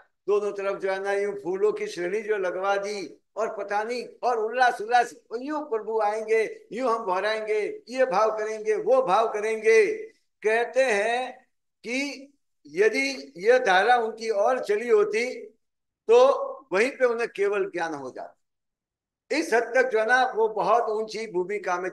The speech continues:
चले गए थे। खाली भावना कि मेरे प्रभु आएंगे, मेरे प्रभु आएंगे, आज आएंगे, अभी आएंगे, बस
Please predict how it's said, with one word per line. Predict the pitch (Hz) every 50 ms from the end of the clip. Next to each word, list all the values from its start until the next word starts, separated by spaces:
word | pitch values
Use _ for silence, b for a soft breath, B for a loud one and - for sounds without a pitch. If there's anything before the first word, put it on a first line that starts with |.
| - -
चले | 170 160 160 165 151
गए | 139 143 139 123
थे। | - - 117 98 - - _ _ _ _ _ _ _ _ _ _ -
खाली | - 190 240 269 277
भावना | 220 180 185 214 247 277 277 269 254 208 151 123 - - - _ _ -
कि | 180
मेरे | 175 175 190 220 247 269 285 285
प्रभु | - - 226 196 202 214 208 208
आएंगे, | 196 196 190 190 185 180 180 170
मेरे | 160 160 196 233 254 269 269
प्रभु | - - 214 208 196 202 196
आएंगे, | 190 180 180 180 180 165 165 165
आज | 151 170 208 247 262 254 254 208
आएंगे, | 196 180 180 180 175 170 160 170
अभी | 165 - - - 240 254 247
आएंगे, | 240 214 190 185 185 175 170 175
बस | 170 220 233 233 -